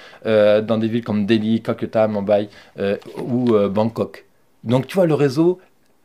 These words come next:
euh, quoi, c'est, le, le développer son réseau, ça peut tenir une, une chose infi-, euh, aussi infime comme ça du contact. Et parce que dans l'avion, je m'écarte de visite, le type a pu me contacter, on a pu échanger, et cetera. Entrepreneur un jour, entrepreneur vingt-quatre heures sur vingt-quatre, sept jours sur sept.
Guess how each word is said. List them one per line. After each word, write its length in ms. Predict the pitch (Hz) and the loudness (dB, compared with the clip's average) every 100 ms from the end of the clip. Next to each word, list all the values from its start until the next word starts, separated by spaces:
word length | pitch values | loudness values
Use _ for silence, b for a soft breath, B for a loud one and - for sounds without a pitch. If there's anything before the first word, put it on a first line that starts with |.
| _ - | _ -8
euh, 100 | 131 | -4
quoi, 240 | 131 143 | 2 2
c'est, 220 | 127 139 - B | 2 -2 -4 B
le, 240 | 120 151 139 | 0 0 -2
le 200 | 147 151 | -4 0
développer 280 | 185 175 | 0 0
son 100 | 156 | -4
réseau, 200 | 156 156 | 0 0
ça 100 | 165 | -2
peut 120 | 127 127 | -4 -8
tenir 220 | 135 131 | -4 -2
une, 160 | 123 | -2
une 220 | 107 120 113 | -2 -4 -4
chose 180 | 127 | -2
infi-, 300 | 110 104 - - | -2 -4 -8 -6
euh, 320 | 110 110 107 | -6 -4 -6
aussi 240 | 123 - | -6 -2
infime 300 | 147 127 170 | -2 -2 -4
comme 120 | 139 127 | -6 -4
ça 100 | 147 | -4
du 120 | 120 | -4
contact. 400 | 123 117 247 - B B | -4 0 0 -2 B B
Et 240 | 135 - - - | 0 0 -4 -4
parce 180 | 160 - | -2 0
que 80 | |
dans 80 | 165 | 2
l'avion, 300 | 156 147 160 | 4 4 0
je 100 | 113 | -2
m'écarte 280 | 127 123 113 | -4 -4 -2
de 80 | 120 | -2
visite, 260 | 117 165 135 | -2 -2 -6
le 80 | |
type 180 | 113 143 | -8 -8
a 40 | 135 | -8
pu 100 | 127 | -8
me 80 | |
contacter, 420 | 120 117 113 - 147 | -10 -4 -4 0 0
on 80 | |
a 60 | 123 | 0
pu 160 | - 131 | -2 -4
échanger, 320 | - 113 131 | -4 -6 -6
et 80 | 131 | -6
cetera. 320 | - 117 123 B B B B B B _ _ _ _ - | -8 -6 -6 B B B B B B _ _ _ _ 2
Entrepreneur 720 | 151 165 175 - 143 139 - | 2 4 0 2 0 0 0
un 160 | 127 127 | 0 2
jour, 440 | 110 117 127 131 | 2 2 2 0
entrepreneur 500 | - 117 107 113 117 | -2 -2 -4 -2 0
vingt-quatre 360 | 113 104 113 - | 0 -2 -6 -8
heures 80 | 107 | -8
sur 120 | 104 | -8
vingt-quatre, 340 | 101 - 113 | -6 -4 -4
sept 140 | - 98 | -6 -10
jours 160 | 98 | -10
sur 240 | - - - | -12 -12 -14
sept. 400 | - 156 143 | -2 -2 -2